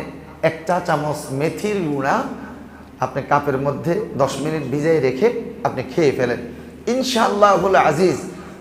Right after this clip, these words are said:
পুরো হজের সফরে আপনার একটা বাতাসও বের হবে না, আর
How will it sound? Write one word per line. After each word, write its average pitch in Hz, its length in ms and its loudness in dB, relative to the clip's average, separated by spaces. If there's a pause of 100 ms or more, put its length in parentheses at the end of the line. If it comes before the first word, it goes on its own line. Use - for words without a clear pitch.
(100)
পুরো 302 220 6
হজের 220 560 8 (100)
সফরে 185 340 6
আপনার 160 420 4
একটা 170 260 2
বাতাসও 151 380 4
বের 123 180 0
হবে 107 180 -2
না, 101 120 -4 (840)
আর 156 200 6